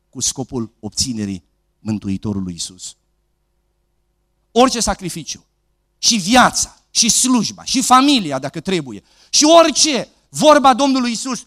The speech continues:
dacă cineva iubește pe tată, pe mamă, pe frate sau pe soră, mai mult decât pe mine, nu este vrednic de mine. A-L primi înseamnă, în esență, a-L apuca. Aici este un sens, a zice, aproape agresiv,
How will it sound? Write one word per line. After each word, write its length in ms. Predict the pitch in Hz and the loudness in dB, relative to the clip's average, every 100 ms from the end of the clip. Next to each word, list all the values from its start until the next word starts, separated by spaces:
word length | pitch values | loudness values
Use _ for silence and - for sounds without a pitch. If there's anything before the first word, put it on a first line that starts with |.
| _ - | _ -2
dacă 300 | 190 233 240 | 2 2 2
cineva 640 | - 247 240 240 294 240 185 | 0 0 0 4 6 4 2
iubește 440 | 190 277 240 208 | -4 -2 -2 -4
pe 140 | 196 | -6
tată, 300 | 190 269 196 | 0 2 2
pe 140 | 160 190 | -4 2
mamă, 280 | 254 208 160 | 4 2 0
pe 120 | 190 | -2
frate 300 | 254 240 196 | 0 0 -2
sau 180 | 208 190 | -6 -4
pe 120 | 196 | -4
soră, 520 | - 240 190 - _ _ | 0 0 0 -4 _ _
mai 180 | 185 226 | 0 2
mult 180 | 247 220 | 2 2
decât 260 | 202 214 | -2 -2
pe 120 | 202 | 0
mine, 320 | 214 202 165 _ | 0 0 -4 _
nu 260 | 165 208 262 | 2 6 6
este 240 | 214 202 | 4 0
vrednic 720 | 160 196 214 147 117 _ _ _ _ | 0 2 2 -2 -6 _ _ _ _
de 140 | 110 123 | 0 2
mine. 500 | 131 110 73 - _ _ _ _ _ _ _ _ _ | 4 0 -4 -18 _ _ _ _ _ _ _ _ _
A-L 180 | - 139 | 0 0
primi 580 | 127 151 175 165 92 - - | 2 0 2 0 -4 -12 -14
înseamnă, 420 | 117 - 135 127 | -6 -4 -2 -4
în 80 | 113 | -6
esență, 460 | - 135 113 123 | -6 -6 -8 -8
a-L 120 | - 113 | -6 -6
apuca. 500 | - 104 143 120 - _ _ _ _ _ _ _ - | -6 -8 -8 -8 -10 _ _ _ _ _ _ _ -8
Aici 320 | 131 165 - | -6 -4 -4
este 680 | 160 - 165 143 135 - _ _ _ _ _ | -4 -4 -4 -6 -8 -12 _ _ _ _ _
un 200 | - 127 | -6 -4
sens, 640 | 117 - 165 160 156 - - _ _ _ _ _ _ _ - | -2 -2 0 0 -2 -6 -12 _ _ _ _ _ _ _ -8
a 120 | 117 | -6
zice, 240 | 135 135 | -4 -4
aproape 340 | 120 156 156 143 | -4 -2 -2 -4
agresiv, 720 | 123 113 107 175 175 101 | -6 -4 -2 -2 -6 -10